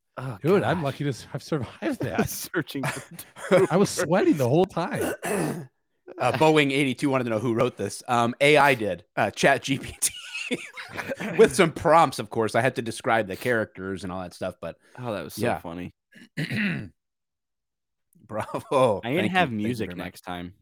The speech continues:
Speaker 3: Yeah, we need some, uh, some cool
Speaker 1: Like some
Speaker 3: music for
Speaker 1: detective
Speaker 3: the
Speaker 1: music.
Speaker 3: background.
Speaker 2: That was
Speaker 3: Do you
Speaker 2: amazing.
Speaker 3: guys like, you guys like the,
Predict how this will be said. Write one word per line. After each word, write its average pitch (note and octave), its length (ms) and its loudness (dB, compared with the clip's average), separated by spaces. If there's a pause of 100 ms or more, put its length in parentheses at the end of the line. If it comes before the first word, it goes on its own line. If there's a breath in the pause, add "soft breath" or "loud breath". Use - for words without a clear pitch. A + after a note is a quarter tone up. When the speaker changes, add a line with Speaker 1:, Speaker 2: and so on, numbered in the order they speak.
(720)
Speaker 3:
Yeah, B2+ 160 6
we B2+ 140 2
need B2+ 180 0
some, G#2 240 -4
uh, F#2 300 -4 (560)
some F#2+ 180 -16
cool - 140 -8
Speaker 1:
Like F#2 100 -4
some F2+ 120 -2
Speaker 3:
music F2 100 -6
for F2+ 120 -10
Speaker 1:
detective F2 260 -4
Speaker 3:
the F2+ 60 -10
Speaker 1:
music. F2 360 -10
Speaker 3:
background. F2 540 -10 (260)
Speaker 2:
That F3+ 120 -6
was D#3 120 -4
Speaker 3:
Do C#3 60 -6
you C3 80 -8
Speaker 2:
amazing. G3 260 0
Speaker 3:
guys C#3 240 4
like, A#2+ 340 2
you G#2+ 160 -6
guys A#2+ 240 4
like G#2 240 0
the, G2+ 320 -2